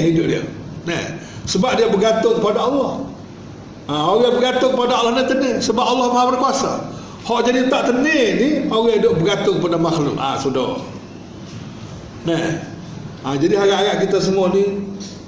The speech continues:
nah, biar kita dapat jadi diri kita ni biar mutmainnah. Nak jadi mutmainnah, kena beriman dan bergantung pada Allah, dan watak serah segala urusan pada Allah. Ha, tenang, eh?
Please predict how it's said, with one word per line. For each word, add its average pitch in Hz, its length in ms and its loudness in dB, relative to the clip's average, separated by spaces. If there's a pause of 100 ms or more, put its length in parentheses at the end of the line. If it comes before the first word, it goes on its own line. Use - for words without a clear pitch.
(140)
nah, 202 400 0 (400)
biar 170 240 2
kita 180 480 0
dapat 170 560 -2 (960)
jadi 170 240 4 (480)
diri 220 320 2
kita 190 240 2
ni 165 80 0
biar 165 160 4
mutmainnah. 156 640 0 (480)
Nak 202 240 0
jadi 233 240 4
mutmainnah, 247 800 2
kena 240 160 2
beriman 226 480 2
dan 196 160 2
bergantung 226 480 2
pada 202 320 2
Allah, 285 400 0 (240)
dan 214 160 2
watak 262 320 0
serah 311 400 2
segala 247 320 2
urusan 277 320 2
pada 233 240 0
Allah. 160 320 -2 (560)
Ha, - 80 -4
tenang, 254 240 2
eh? - 240 0